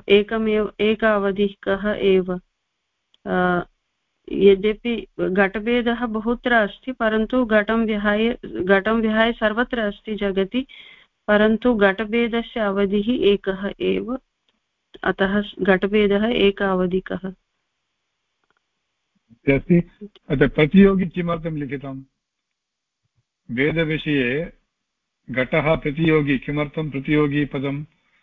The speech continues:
Speaker 2: प्रतियोगिपदम् अत्र अभावविषये उपयुक्तं भवति खलु?
Speaker 1: आम्, घटाभावः।
Speaker 2: आ,
Speaker 1: इत्युक्ते
Speaker 2: घटाभाव-,
Speaker 1: भेदः, भेदविषये अन्यो अन्यभावः इति तत्र।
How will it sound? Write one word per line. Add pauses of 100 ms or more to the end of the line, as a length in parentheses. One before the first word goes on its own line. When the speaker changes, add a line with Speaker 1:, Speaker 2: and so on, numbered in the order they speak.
(360)
Speaker 2:
प्रतियोगिपदम्
अत्र
अभावविषये (880)
उपयुक्तं
भवति
खलु? (1300)
Speaker 1:
आम्, (220)
घटाभावः। (640)
Speaker 2:
आ,
Speaker 1:
इत्युक्ते
Speaker 2:
घटाभाव-,
Speaker 1:
भेदः,
भेदविषये (200)
अन्यो
अन्यभावः (180)
इति
तत्र।